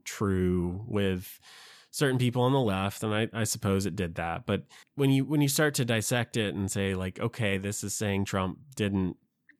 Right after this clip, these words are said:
collude with Russia," even though there's a lot of weird evidence of connections to Russia and contacts between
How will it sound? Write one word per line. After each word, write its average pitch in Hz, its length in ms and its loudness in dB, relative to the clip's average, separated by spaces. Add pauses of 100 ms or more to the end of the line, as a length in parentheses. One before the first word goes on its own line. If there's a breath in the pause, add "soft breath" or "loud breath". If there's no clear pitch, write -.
(100)
collude 107 340 2
with 107 180 -2
Russia," 95 540 -2
even 107 240 0
though 98 100 2
there's 95 320 0
a 117 80 -2
lot 92 420 -2
of 92 200 -4
weird 98 920 0
evidence 92 640 0
of 90 200 -4
connections 98 520 0
to 90 80 -2
Russia 101 420 0
and 85 120 -4
contacts 92 720 -6
between 92 680 0